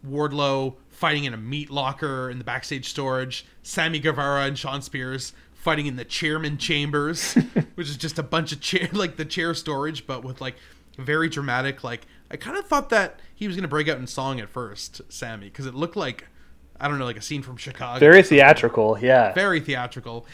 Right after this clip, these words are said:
Speaker 1: Yeah, F T R and, uh, P N P fighting in the bar room.
Speaker 2: Just beating everybody
Speaker 1: Bar room
Speaker 2: up,
Speaker 1: brawl. Beating
Speaker 2: like, not
Speaker 1: everybody
Speaker 2: fighting
Speaker 1: up
Speaker 2: each other
Speaker 1: before
Speaker 2: first.
Speaker 1: beating each other
Speaker 2: <laughs> Yeah.
Speaker 1: up.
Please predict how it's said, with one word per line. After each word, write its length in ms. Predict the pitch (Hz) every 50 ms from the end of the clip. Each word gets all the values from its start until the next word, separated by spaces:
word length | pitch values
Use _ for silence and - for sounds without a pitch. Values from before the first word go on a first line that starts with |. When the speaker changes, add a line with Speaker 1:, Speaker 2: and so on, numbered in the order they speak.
| - - -
Speaker 1:
Yeah, 300 | 185 185 175 147 127 - - - - -
F 200 | 180 170 170 -
T 140 | 180 165 156
R 200 | 156 156 156 151
and, 240 | 147 143 139 123 135
uh, 180 | 127 120 120
P 220 | 117 - - 160 143
N 120 | 139 143
P 200 | 143 139 151 147
fighting 340 | 143 - - 143 135 131 139
in 80 | 135 131
the 80 | 123
bar 260 | 110 - 113 127 123 123
room. 220 | 127 135 135 135
Speaker 2:
Just 180 | 135 110 101 107
beating 300 | 131 135 139 139 131 127
everybody 440 | 127 135 135 139 139 127 127 120 110
Speaker 1:
Bar 80 | 107
room 100 | 123 135
Speaker 2:
up, 60 | 135 -
Speaker 1:
brawl. 100 | - - - - -
Beating 160 | - 254 294 285 254
Speaker 2:
like, 60 | 240
not 60 | 226
Speaker 1:
everybody 260 | 226 196 240 - 214 208 202 202
Speaker 2:
fighting 20 |
Speaker 1:
up 100 | 196 -
Speaker 2:
each 60 | 202 - - -
other 160 | 170 160 165 180
Speaker 1:
before 160 | 175 143 127
Speaker 2:
first. 100 | 135 165
Speaker 1:
beating 220 | 170 160 165 160 -
each 80 | 170
other 240 | 156 156 151 165 170
Speaker 2:
<laughs> 20 |
Yeah. 60 | 156 131
Speaker 1:
up. 240 | 135 151 - -